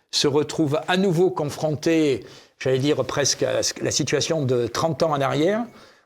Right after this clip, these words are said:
où les opinions publiques arabes disent « Et nos frères palestiniens ?»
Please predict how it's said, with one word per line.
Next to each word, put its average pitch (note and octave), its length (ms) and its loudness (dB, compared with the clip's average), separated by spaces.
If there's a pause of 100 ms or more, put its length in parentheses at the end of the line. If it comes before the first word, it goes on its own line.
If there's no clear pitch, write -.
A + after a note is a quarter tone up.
(160)
où C3+ 80 2
les C#3 200 2
opinions F3 380 2
publiques C#3+ 340 -2
arabes D#3+ 280 0
disent « D3 320 -2 (420)
Et D3+ 60 -2
nos C#3+ 100 0
frères F#3 280 -2
palestiniens ?» A2+ 520 -4